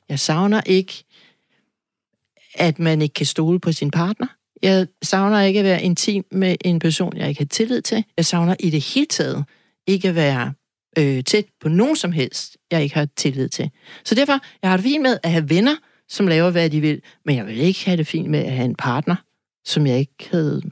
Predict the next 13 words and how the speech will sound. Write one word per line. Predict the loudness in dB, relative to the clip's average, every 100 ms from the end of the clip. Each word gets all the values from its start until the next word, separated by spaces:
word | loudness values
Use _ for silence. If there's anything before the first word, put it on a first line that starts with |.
| -14 _ _
tillid | -4 0 0
til. | 0 -2
Og | -2 -2
eftersom | 0 0 -2 -2 -2 -4 -12 _ _
jeg | 0
møder | 2 2 0 -4 _ -4
mange | 0 2 2 0 -12 _ -4
af | -2
dem | 0 -2 -2 -2
ude | 0
på | 0
de | -4 -2
der | -2